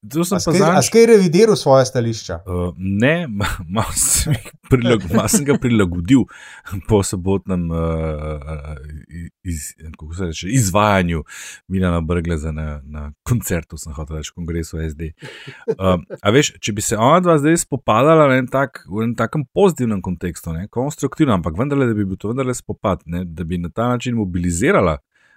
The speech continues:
Speaker 1: volivce, eh, ki so naklonjeni bolj enemu ali drugemu, bi se res lahko to zgodilo, da bi potegnila za sabo še dodatne glasove, ker, a veš, ale-, Anže Logar je stakt, ne.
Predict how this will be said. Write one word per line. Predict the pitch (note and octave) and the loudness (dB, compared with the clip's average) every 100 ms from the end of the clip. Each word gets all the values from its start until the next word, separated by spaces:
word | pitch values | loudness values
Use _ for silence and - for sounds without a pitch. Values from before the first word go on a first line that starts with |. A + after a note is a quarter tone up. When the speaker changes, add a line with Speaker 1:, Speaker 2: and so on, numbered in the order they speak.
| _ | _
Speaker 1:
volivce, | E2+ F#2+ F#2+ F#2+ - E2 - _ _ _ _ - | -2 4 6 4 4 0 0 _ _ _ _ -12
eh, | D#2 D#2 D#2 D2+ D2+ _ | -6 -4 -4 -4 -8 _
ki | - E2+ D#2+ - | -10 -8 -8 -10
so | - F2 D#2+ | -10 -6 -6
naklonjeni | D#2 - E2+ E2 D#2+ D2 | -6 -4 -4 -2 -4 -6
bolj | F2 E2 D#2+ | -6 -6 -6
enemu | E2 E2 E2 E2 | -6 -4 -4 -6
ali | - D#2 D2 | -4 -6 -6
drugemu, | D2 D#2 B2 F#3 G3 _ _ _ - | -8 -6 -4 -4 -4 _ _ _ -10
bi | E2 | -6
se | - D#2+ | -2 0
res | C#3+ - | 2 2
lahko | E3 - G2 | 0 0 -4
to | F#2+ | -4
zgodilo, | D#2+ F2 D#2+ D2 C#2+ - | -4 -4 -2 -4 -6 -12
da | E2 | -8
bi | D#2 D#2+ | -6 -8
potegnila | - - - E2+ E2+ D#2+ | -8 -8 -4 -2 0 -2
za | D2+ D2+ | -4 -6
sabo | E2+ E2 D#2+ - _ | -4 -2 -4 -8 _
še | - A2+ | -8 -6
dodatne | G#2+ G#2+ G#2+ G#2+ A2 | -6 -2 -2 -2 -4
glasove, | G#2 G2 G#2 G#2 G2+ | -4 -2 0 0 0
ker, | G#2 E2 | -2 -2
a | A#2 | -2
veš, | D3 - - | -2 -8 -10
ale-, | F2+ F#2 | -6 -6
Anže | F2+ A2+ | -4 -2
Logar | D3 E3+ E3 B2+ | 0 2 2 0
je | |
stakt, | - - A2+ - _ | -4 -6 -6 -8 _
ne. | D#2 F2 | -18 -18